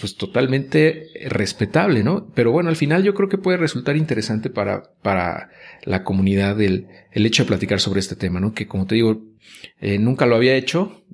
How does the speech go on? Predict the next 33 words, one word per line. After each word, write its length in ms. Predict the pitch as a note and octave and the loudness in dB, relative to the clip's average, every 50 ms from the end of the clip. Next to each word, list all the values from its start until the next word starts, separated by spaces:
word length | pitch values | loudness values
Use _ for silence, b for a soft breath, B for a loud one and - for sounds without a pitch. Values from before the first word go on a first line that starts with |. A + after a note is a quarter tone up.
| - - | -18 -12
eh, 320 | G#2+ G2+ G2 G2 G2 G2+ - | -8 -6 -6 -4 -6 -4 -4
en 160 | A2 A2 A2 | -4 -2 0
parte 240 | F3+ F#3+ A3 C4 - | 0 0 0 -2 -2
porque, 260 | - E3 D#3 E3 D3 | -2 -2 0 0 -2
pues, 380 | D3+ - - C#3+ C3+ - - | -2 0 -2 -2 0 0 0
en 160 | C3 B2+ C3+ C#3+ | 0 2 2 0
lo 80 | C#3 | 0
personal 420 | - C3+ C3 C#3+ D3+ E3 F3 F3+ F3+ | 0 0 0 0 2 2 2 2 2
no, 240 | F3+ F3+ F3 D#3 | 2 2 2 2
no 480 | E3 D#3+ E3 E3+ E3+ E3+ E3+ E3 E3 E3 | 2 2 2 2 2 0 0 -2 -4 -4
creo 200 | - - E3 D#3+ | -4 -4 -4 -2
que 100 | - D#3 | -4 -6
sea 300 | D3+ - D#3 D3+ D3+ - | -6 -2 -2 -2 -2 0
tan, 420 | - D3+ D3 D3 D3 D3+ D3+ D3 B B B B B B B B B _ | 0 2 2 2 2 2 0 0 B B B B B B B B B _
eh, 320 | - - B2 A#2 G#2 - | -12 -8 -6 -4 -2 0
relevante 720 | A#2 A#2+ B2 A#2 A2+ A#2 C#3 E3+ G3 F#3+ - G#3 G#3+ G#3 - - | 2 2 4 4 4 4 4 4 2 2 2 0 0 0 0 0
para 380 | C3+ A#2 A2+ A2 A2 G#2+ G2+ | 0 0 2 2 2 0 0
la 160 | G#2 G#2+ A2 | -2 -4 -6
gente 320 | - - C3+ C3+ B2+ - C#3 | -4 -2 -4 -4 -2 -4 -2
saber 280 | - G#2 G#2 A#2 A#2 | 0 2 2 2 2
mi 120 | A#2+ A#2 A2 | 2 2 2
vida 260 | A2 A2+ B2+ A#2+ B2 | 2 2 2 0 0
privada 460 | A2+ G2+ G2 C3+ - B2 C3 B2+ B2 | -2 0 0 2 0 0 0 -2 -2
y 80 | A#2 A#2 | -4 -4
eso. 520 | B2 B2 - D#3+ D#3+ C3+ F#2 D2+ D#2+ - B B B B B B | -6 -2 -2 0 0 0 -2 -4 -8 -12 B B B B B B
Soy 260 | - - A#2+ A#2+ A#2 | -2 0 0 0 2
también 340 | - - G#2+ A2 A#2 A#2 A#2+ | 0 0 0 2 2 2 2
muy 140 | B2+ C3+ C#3 | 2 2 2
receloso 580 | - A#3+ - - G#2 G#2+ C3+ D#3 - - C3 | 2 0 0 2 2 4 4 2 2 2 2
de 100 | A#2+ B2 | 2 0
eso, 380 | B2 - - E3 - - - B B B B B B B B B B _ - | 0 0 -2 -4 -6 -6 -12 B B B B B B B B B B _ -8
eh, 320 | A#2 A#2 A2+ G#2+ G#2+ G#2 | -4 -2 0 0 0 2
pero 360 | - A#2 A2 G#2+ - - - | 2 2 2 0 -2 -6 -16